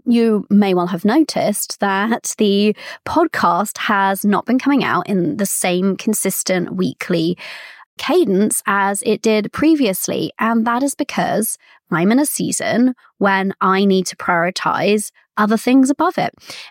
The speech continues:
and prioritize my energy. And it's not that I don't love it, and it's not that I am not excited to do it.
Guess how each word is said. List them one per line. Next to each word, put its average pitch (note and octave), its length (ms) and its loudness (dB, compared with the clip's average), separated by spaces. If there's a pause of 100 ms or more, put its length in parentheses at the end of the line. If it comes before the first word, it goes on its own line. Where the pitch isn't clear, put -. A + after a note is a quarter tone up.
and A3 400 0
prioritize A3+ 560 -2
my B3 100 2
energy. B3+ 420 0
And G#3 100 4
it's G#3 140 -2
not G3 120 -2
that A3 100 0
I D4+ 80 2
don't D#4 200 2
love G#3 180 2
it, C#4 260 -2
and G3 140 2
it's - 100 -4
not - 140 0
that A3+ 80 0
I A3 400 0
am G#3 160 4
not G3+ 160 2
excited F3+ 420 -4
to - 100 -10
do - 140 0
it. G3+ 160 -2